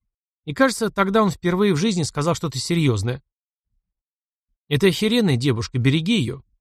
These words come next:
"Береги её, говорю, таких легко потерять". "У тебя ведь и девушки никогда не было, откуда тебе о таком знать?" ответил я. "И что с того?"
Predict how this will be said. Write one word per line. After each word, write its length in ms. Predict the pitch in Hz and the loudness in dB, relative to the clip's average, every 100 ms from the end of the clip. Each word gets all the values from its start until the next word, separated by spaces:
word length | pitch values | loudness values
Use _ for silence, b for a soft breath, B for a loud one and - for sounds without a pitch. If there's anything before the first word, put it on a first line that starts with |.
| _ _ | _ _
"Береги 600 | 123 160 170 160 220 262 | 0 2 2 2 2 2
её, 320 | 190 127 120 | 4 2 2
говорю, 440 | 117 123 139 226 147 | 2 4 4 2 0
таких 360 | 127 113 147 | -2 -4 -4
легко 300 | 147 147 - | -2 -2 0
потерять". 520 | 202 135 127 127 131 - _ _ _ _ _ _ _ _ _ _ _ _ - | -2 0 -2 -2 -6 -20 _ _ _ _ _ _ _ _ _ _ _ _ -6
"У 100 | 131 | -2
тебя 240 | 139 143 | 0 2
ведь 180 | 131 - | 2 0
и 60 | |
девушки 420 | 139 220 180 - 135 | 0 2 0 -2 -2
никогда 360 | 123 123 131 | 0 2 2
не 140 | 127 123 | 4 2
было, 180 | 123 | 2
откуда 300 | 143 - 220 | 0 -2 -6
тебе 220 | - 214 214 | -4 0 0
о 20 | |
таком 320 | 208 202 208 | -2 -2 0
знать?" 300 | 170 135 110 | 0 0 -2
ответил 400 | 123 123 113 127 | -4 -2 0 0
я. 240 | 117 120 - _ _ _ _ _ _ _ _ _ | 0 -2 -8 _ _ _ _ _ _ _ _ _
"И 160 | 151 151 | 0 0
что 200 | - 151 | 0 -2
с 80 | |
того?" 440 | - 151 143 147 | 0 0 2 0